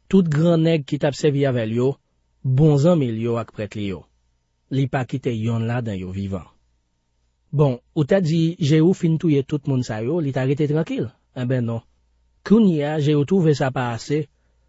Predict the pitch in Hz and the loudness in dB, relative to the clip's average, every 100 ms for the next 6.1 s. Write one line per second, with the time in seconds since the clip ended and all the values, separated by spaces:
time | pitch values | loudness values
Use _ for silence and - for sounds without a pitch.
0 | _ - 151 160 160 135 - 151 143 160 | _ 0 2 2 0 -2 -4 -2 2 2
1 | 139 - 165 147 143 - 151 180 180 - | 0 -4 -2 0 -2 -4 0 2 0 -2
2 | 139 131 131 131 143 170 160 147 170 135 | -4 -2 -2 0 2 2 2 0 -2 -4
3 | 104 120 123 - _ _ _ - 139 123 | -4 -4 -6 -8 _ _ _ 0 0 0
4 | 135 123 139 139 131 - 104 - _ _ | -2 -2 -2 -2 -4 -4 -8 -10 _ _
5 | - 143 120 113 113 104 101 104 101 98 | -8 -4 -2 -4 -6 -6 -6 -6 -6 -6